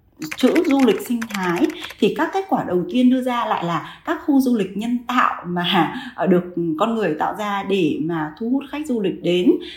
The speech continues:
Thì, ờm, với cái định nghĩa này nó hơi làm sai lệch cái khái niệm về du lịch sinh thái đi một chút, ờm, khi mà mình lại nghĩ là du lịch sinh thái là phải đến những cái khu con người tạo ra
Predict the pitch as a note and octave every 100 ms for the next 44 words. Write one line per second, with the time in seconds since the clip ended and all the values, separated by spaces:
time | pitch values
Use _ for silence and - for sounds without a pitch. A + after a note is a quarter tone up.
0 | - B3+ G#3+ F#3+ F3 F3 E3+ E3 E3+ G3+
1 | G3+ C#4 D4+ G3 A3+ C#4+ A3+ A3+ C#4 F4
2 | G#3 E3 D#3+ F3 G3+ C4+ C#4 C#4 C4+ C4
3 | A3 F#3+ E3+ E3+ - C4 B3 G#3+ - -
4 | D#3+ D#3 E3+ E3 E3+ C4 F3 E3 G3+ G#3+
5 | F#3+ G#3+ A#3 A3+ F3 E3 F#3 A3+ G#3 E3+
6 | - E4 A4 - - - - F3+ F3 F3
7 | E3 A#3 G#3 F3 E3 E3+ D3 F3+ F#3+ B3+
8 | A3 G3+ E3 F3 F#3+ F#3 D#3 G#3+ G3+ -
9 | D3+ E3 G3 G#3 - D3+ - A3+ G#3+ G3+
10 | G3 - - G#3+ G#3 G3 D#3 E3+ - G3+
11 | G3+